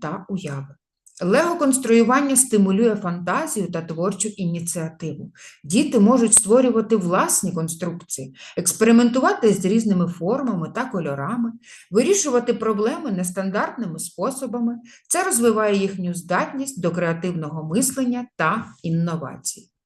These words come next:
Наступна навичка — це навичка командної роботи. Спільна робота над проєктом вчить дітей працювати в команді, домовлятися, ділитися ідеями, обговорювати деталі і сам процес роботи.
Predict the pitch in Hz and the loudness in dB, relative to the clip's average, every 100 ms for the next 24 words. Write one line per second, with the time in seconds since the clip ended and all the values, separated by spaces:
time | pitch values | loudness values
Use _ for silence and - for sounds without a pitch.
0 | _ _ _ - - - - - 180 208 | _ _ _ -20 -20 -20 -20 -8 0 2
1 | - 330 381 349 311 311 294 - 233 214 | 2 0 0 -2 0 -2 -4 -6 -4 -4
2 | 180 160 185 269 269 - 226 175 165 170 | -4 0 0 0 -4 -8 -6 -2 -2 -2
3 | 170 180 180 175 170 143 143 185 175 - | -4 -2 -2 -2 -8 -12 -14 -18 -20 -20
4 | - - - - 330 370 311 277 240 330 | -6 0 0 2 0 2 2 4 4 0
5 | 302 240 226 - 196 214 339 - 208 175 | 0 0 0 0 0 0 -2 -6 -8 -6
6 | 170 - 277 240 208 202 294 294 190 180 | -6 -6 -6 -6 -6 -2 -4 -4 -8 -6
7 | 170 185 202 196 - 170 175 226 220 - | -4 -4 -4 -6 -2 0 0 0 -2 -8
8 | - - - - 294 330 214 165 170 - | -18 -20 -8 0 2 2 2 2 2 -2
9 | 247 - 233 233 170 202 247 - - 208 | -4 -6 -6 -4 2 4 2 0 -2 0
10 | 180 147 151 202 233 220 - 202 185 190 | 0 -2 -4 -4 -4 -6 -6 -4 0 2
11 | 233 339 302 180 175 151 156 165 160 226 | 0 0 -2 -2 -4 -6 -8 -4 -2 0
12 | 277 233 175 - - 170 247 262 262 254 | -2 -6 0 4 4 4 -2 -4 -4 -6
13 | 254 - 233 202 226 226 202 | -8 -4 -4 -2 -4 -6 -14